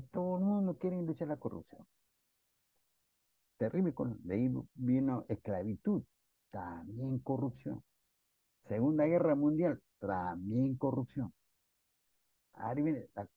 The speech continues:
yo sé que es la, pero con eso no quiere decir que ya nos quedemos, pues, con la corrupción. Sí, hay que tratar de evitar, pues, ¿no? Cuando me dicen,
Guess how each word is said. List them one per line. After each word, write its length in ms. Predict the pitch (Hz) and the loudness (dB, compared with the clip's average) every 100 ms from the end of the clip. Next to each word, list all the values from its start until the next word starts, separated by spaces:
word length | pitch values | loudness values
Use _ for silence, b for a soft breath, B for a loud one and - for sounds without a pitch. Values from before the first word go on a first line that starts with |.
| _ _ - | _ _ -10
yo 100 | 120 | -2
sé 160 | 170 | -2
que 240 | - - 135 | -4 -8 -6
es 60 | |
la, 140 | 143 127 _ _ _ _ | -6 -6 _ _ _ _
pero 200 | 98 98 - _ _ _ _ - | -6 -6 -10 _ _ _ _ -4
con 180 | 120 139 | 0 2
eso 140 | - | 4
no 140 | 294 | 4
quiere 160 | - 147 | 4 0
decir 200 | 135 127 | 2 -2
que 100 | 110 | 0
ya 140 | 117 135 | 0 0
nos 180 | 123 | -2
quedemos, 400 | - 95 127 277 110 | -4 -8 -4 -2 -2
pues, 140 | 127 | -4
con 140 | 113 | -4
la 80 | 95 | -6
corrupción. 300 | - 110 123 - _ _ _ _ _ - | -6 -6 -8 -14 _ _ _ _ _ -2
Sí, 180 | 120 110 | -2 0
hay 160 | 113 | -4
que 120 | - 120 | -2 -6
tratar 680 | - 87 - 147 156 123 | -4 -6 -4 0 2 2
de 200 | 87 82 | -2 -4
evitar, 600 | 82 87 - 117 123 107 - | -6 -8 -6 -2 -2 -2 -8
pues, 140 | 87 | -12
¿no? 140 | 101 117 _ _ _ _ _ _ _ _ _ - | -10 -12 _ _ _ _ _ _ _ _ _ -8
Cuando 240 | 107 113 | -4 -2
me 120 | 131 | -2
dicen, 380 | 180 - 156 127 | -2 -2 -2 -4